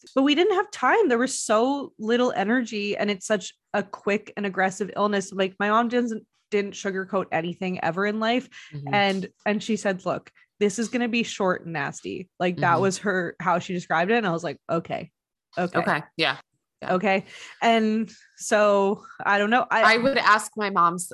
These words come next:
Speaker 2: a couple times. I asked my mom, you know, "Are, are you dying?"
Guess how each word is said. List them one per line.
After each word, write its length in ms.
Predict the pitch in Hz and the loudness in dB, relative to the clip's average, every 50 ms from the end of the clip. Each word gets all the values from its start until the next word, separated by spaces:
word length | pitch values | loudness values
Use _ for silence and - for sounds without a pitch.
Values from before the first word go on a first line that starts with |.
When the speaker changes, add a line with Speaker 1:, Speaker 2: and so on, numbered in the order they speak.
| - | -10
Speaker 2:
a 60 | - 185 | -10 -2
couple 260 | - 233 214 220 226 | -2 0 0 0 0
times. 300 | 220 214 190 165 151 151 | 2 2 2 0 0 0
I 80 | 165 165 | 0 0
asked 220 | 165 165 - - | 0 0 -2 -4
my 80 | 147 143 | -8 -6
mom, 360 | 147 147 135 131 127 131 139 | -4 -2 -2 0 -2 -2 -4
you 100 | 151 160 | -6 -4
know, 240 | 131 120 131 - - _ - | -4 -4 -4 -6 -8 _ -2
"Are, 180 | 147 135 - - 147 | -2 -2 0 0 0
are 140 | 151 151 | 0 2
you 120 | 151 156 160 | 0 0 0
dying?" 500 | 160 156 170 226 254 185 - - - | 0 0 0 0 0 -4 -6 -8 -14